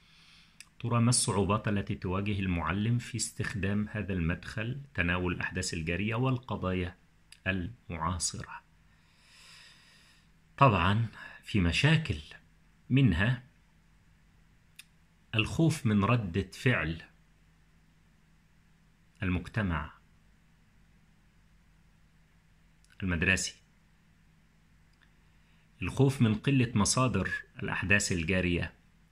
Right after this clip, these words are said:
والقضايا المعاصرة، منها نظام الجدول الدراسي. نعمل إيه في الجدول المدرسي؟ أنت عايز حصة في الأسبوع، عايز حصتين، عايز مواقف. منها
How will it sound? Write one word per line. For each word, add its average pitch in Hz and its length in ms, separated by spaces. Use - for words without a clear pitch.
والقضايا 90 460
المعاصرة، 82 720
منها 113 280
نظام 127 760
الجدول 107 760
الدراسي. 92 800
نعمل 90 400
إيه 92 180
في 87 120
الجدول 82 340
المدرسي؟ 82 440
أنت 85 140
عايز 82 260
حصة - 360
في - 140
الأسبوع، 92 440
عايز 85 320
حصتين، 87 640
عايز 82 340
مواقف. 104 540
منها 139 600